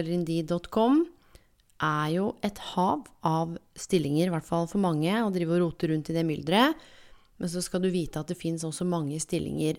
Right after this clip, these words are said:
som ikke ligger der ute. Så i tillegg til de stillingene vi kan finne på internettet eller i avisen, så er jo spørsmålet, hvor finnes jobbene? Og en ting som jeg tror mange kanskje tenker over det, men ikke ordentlig nok,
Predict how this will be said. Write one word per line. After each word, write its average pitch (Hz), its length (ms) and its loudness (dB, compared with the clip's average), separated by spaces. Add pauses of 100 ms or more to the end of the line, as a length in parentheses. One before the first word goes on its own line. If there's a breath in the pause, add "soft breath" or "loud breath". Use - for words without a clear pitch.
som - 320 -6
ikke 156 400 -4
ligger 147 320 -6
der - 320 -4
ute. 143 400 -2 (1200 loud breath)
Så - 300 0 (100)
i 247 160 2
tillegg 233 480 2
til 226 140 -4
de 226 100 0
stillingene 170 560 0
vi 175 160 -4
kan 175 160 -4
finne 151 480 0
på 151 240 -4
internettet 160 880 -2
eller 170 320 0
i 170 80 4
avisen, 170 540 2 (420 loud breath)
så - 400 0
er 165 140 2
jo 185 100 -2
spørsmålet, 151 560 -4
hvor 160 320 -2
finnes - 560 -4
jobbene? 165 480 -2 (640 loud breath)
Og 220 80 2 (160)
en 214 160 2
ting 190 400 0
som 190 480 0
jeg 196 160 -4
tror 202 160 0
mange 185 240 -2
kanskje 190 320 -6
tenker 151 480 -4
over 147 220 -2
det, 208 100 0
men 202 160 0
ikke 170 380 -2
ordentlig 202 500 0
nok, - 400 -4